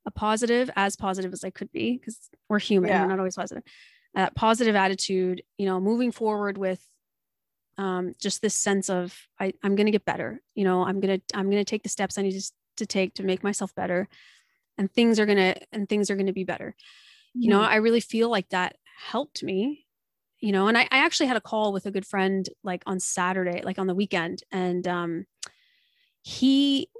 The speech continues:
Speaker 1: w-, had some health issues too. And he said he just started being like, "Screw this. I'm just gonna, like, get healthy, as healthy as I can. And I'm gonna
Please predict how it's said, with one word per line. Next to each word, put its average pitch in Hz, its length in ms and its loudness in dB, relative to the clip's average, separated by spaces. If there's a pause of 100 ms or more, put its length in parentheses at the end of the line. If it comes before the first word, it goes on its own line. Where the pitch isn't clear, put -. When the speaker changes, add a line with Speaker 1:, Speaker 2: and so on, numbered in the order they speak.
Speaker 1:
w-, 220 160 -2
had 208 180 0
some 196 100 2
health 190 240 0
issues 180 340 -2
too. 185 260 0
And 185 100 -2
he 202 120 -2
said 190 240 0
he 196 160 -4
just 190 200 -4
started 185 300 -4
being 185 220 0
like, - 260 -10
"Screw 202 260 -4
this. 180 340 -4
I'm 196 140 -4
just 208 160 -6
gonna, 196 140 0
like, 175 260 -6 (640)
get 226 140 2
healthy, 214 600 0 (420)
as - 80 -8
healthy 254 200 2
as 269 80 2
I 240 60 2
can. 180 300 -2
And 185 80 -2
I'm 196 140 0
gonna 196 360 2